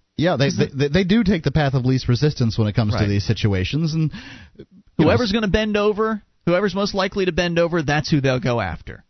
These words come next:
Speaker 1: Yep.
Speaker 2: And that's what they did in
Speaker 1: And
Speaker 2: this case.
Speaker 1: in this case, it's just, you know, the, the, the service. I don't know. I don't know. It's the, the people that own the web, um, domain page thing. Uh, those people, they get what, forty dollars a year for selling?
Speaker 2: Less
Speaker 1: Uh,
Speaker 2: than that.
Speaker 1: yeah, if,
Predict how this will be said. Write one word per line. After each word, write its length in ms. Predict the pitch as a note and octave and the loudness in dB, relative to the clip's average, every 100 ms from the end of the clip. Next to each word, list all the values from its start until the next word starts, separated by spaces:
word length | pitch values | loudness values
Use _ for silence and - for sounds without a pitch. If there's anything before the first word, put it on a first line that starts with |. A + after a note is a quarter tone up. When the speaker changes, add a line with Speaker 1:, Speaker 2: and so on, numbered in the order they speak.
| - | 0
Speaker 1:
Yep. 200 | A#2 - - | 0 -2 -6
Speaker 2:
And 100 | C3 | -4
that's 160 | C3 - | -2 -2
what 120 | B2+ | -2
they 100 | C3 | 0
did 180 | B2+ B2+ | 0 2
in 60 | |
Speaker 1:
And 100 | E3+ E3 | 2 0
Speaker 2:
this 100 | - | -2
case. 120 | E3 | 0
Speaker 1:
in 80 | E3 | 2
this 180 | F3+ - | 2 2
case, 260 | D#3+ D#3+ | 2 0
it's 180 | C#3 - | -2 -2
just, 240 | C#3+ - | -4 -2
you 120 | - C3 | 0 0
know, 100 | G#2 | 2
the, 320 | A#2+ A#2 A2 | 2 2 0
the, 140 | A2 | -4
the 160 | G2+ G#2+ | -4 -2
service. 420 | - E3 B2 A2+ | 2 2 2 0
I 120 | C3 | 0
don't 100 | D#3 | 2
know. 160 | D3+ B2+ | 2 0
I 100 | C#3 | 0
don't 120 | D3 | 0
know. 180 | B2 G#2 | 0 -2
It's 160 | A2+ - | -4 0
the, 160 | A#2 - - | 0 -2 -4
the 80 | - | 0
people 260 | F#3+ F3 D#3 | 2 2 2
that 120 | C3+ | 4
own 220 | C#3+ D3 | 4 2
the 60 | C3+ | 2
web, 300 | B2+ C#3+ C3+ C3+ | 2 2 2 0
um, 720 | B2 A2+ A2 G#2+ G2+ A#2 A2 A2 | 0 2 2 -2 -4 -2 0 2
domain 680 | A#2+ A#2+ D3 D3 A#2+ A2+ G2+ - | 2 2 4 2 2 0 -2 -2
page 540 | - A2 G#2+ G#2 G#2 | -2 -2 -4 -6 -4
thing. 320 | - G#2+ G#2 B2+ G#3 G#3 - - | -2 0 0 -2 -4 -8 -10 -6
Uh, 100 | A#2+ | -4
those 320 | A2 C#3 F#3 | 0 2 2
people, 400 | - B2 G#2+ A2 C3 - | 2 0 2 -2 -4 -4
they 100 | G#3 | -2
get 160 | E3+ | -2
what, 300 | A#2 C#3+ A2 | 0 -2 -2
forty 260 | G2 C#3+ D3 | 0 0 2
dollars 360 | C#3+ D3 C#3+ A#2+ | 2 2 2 0
a 60 | |
year 540 | G#2 G#2+ C#3 D3 D#3 D#3+ | 0 0 2 2 0 -2
for 160 | E3+ | -2
selling? 420 | D3+ D#3+ D3+ D3+ | -2 -2 0 0
Speaker 2:
Less 260 | D3+ C#3 C3 | 2 2 0
Speaker 1:
Uh, 100 | C#3 | -4
Speaker 2:
than 80 | C3+ | -14
that. 140 | A#1+ | -4
Speaker 1:
yeah, 100 | B2 D3+ | -2 0
if, 140 | E3+ | -2